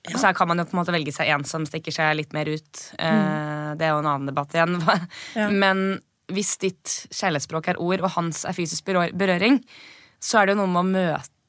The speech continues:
Speaker 2: hverandre der, da, eh, og lære om den andres kjærlighetsspråk. Det er jo derfor de, eh, eksisterer,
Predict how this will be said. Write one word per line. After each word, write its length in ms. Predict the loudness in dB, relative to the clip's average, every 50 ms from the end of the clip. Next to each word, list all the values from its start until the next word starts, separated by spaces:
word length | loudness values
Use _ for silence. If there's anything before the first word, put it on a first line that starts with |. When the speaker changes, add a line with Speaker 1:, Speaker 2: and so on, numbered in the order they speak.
| 0 2 2 4
Speaker 2:
hverandre 560 | 4 4 4 2 2 0 -2 -2 -2 -2 -2
der, 300 | 0 2 4 4 6 6
da, 60 | 4 2 0 -2 -2
eh, 140 | 0 2 2
og 140 | 2 2 2
lære 480 | 2 2 2 4 2 2 0 0 -2 -2
om 200 | 0 0 0 0 -2
den 140 | -2 -2 -2
andres 640 | -2 -2 -2 -2 -4 -4 -4 -4 -6 -8 -8 -10 -12 _ -20 -20 _ -6
kjærlighetsspråk. 560 | -2 0 0 0 0 -4 -6 -2 0 0 0
Det 60 | 2
er 80 | 2 2
jo 60 | 2 0
derfor 240 | -2 -6 -8 -6
de, 320 | -2 -2 0 0 0 -2 -4 -6 -14 -20 -20 -20 -20 -20 _ _
eh, 380 | -14 -10 -6 -4 -4 -4 -4 -6 -8 -8 -8 -6
eksisterer, 560 | -4 -4 -4 -2 0 0 0 2 2 2